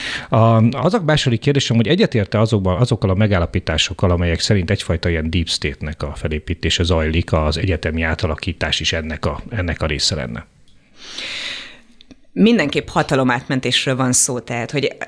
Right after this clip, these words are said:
Speaker 2: azért ezt nem lehet kikerülni, hogy egy ilyen lépést akkor tesznek meg,
Speaker 1: Ugye,
Speaker 2: amikor
Speaker 1: bocsánat,
Speaker 2: úgy
Speaker 1: bocsánat,
Speaker 2: érzik,
Speaker 1: hogy
Speaker 2: hogy
Speaker 1: közbevágok többek között, ugye Schiffer András a huszonnégy pont hu-n megjelent, ö,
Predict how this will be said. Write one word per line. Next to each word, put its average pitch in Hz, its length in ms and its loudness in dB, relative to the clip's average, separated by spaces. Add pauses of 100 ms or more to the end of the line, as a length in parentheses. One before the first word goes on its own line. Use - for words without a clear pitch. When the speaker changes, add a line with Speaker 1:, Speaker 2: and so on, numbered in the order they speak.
(140)
Speaker 2:
azért 151 220 2
ezt 151 120 0
nem 180 120 2
lehet 135 200 0
kikerülni, 151 640 2
hogy 143 200 -2
egy 135 100 0
ilyen 135 240 0
lépést 135 480 0
akkor 135 320 -2
tesznek 120 420 -4
meg, 139 260 2
Speaker 1:
Ugye, 139 100 4
Speaker 2:
amikor 139 40 4
Speaker 1:
bocsánat, 160 300 2
Speaker 2:
úgy 202 80 0
Speaker 1:
bocsánat, 160 220 2
Speaker 2:
érzik, - 160 0
Speaker 1:
hogy - 0 -
Speaker 2:
hogy - 120 2
Speaker 1:
közbevágok 143 300 2
többek 139 240 0
között, 131 220 0
ugye 131 120 2
Schiffer 135 340 2
András 120 360 2
a 120 40 4
huszonnégy 117 420 4
pont 110 220 2
hu-n 113 320 4
megjelent, 101 560 4
ö, 104 180 4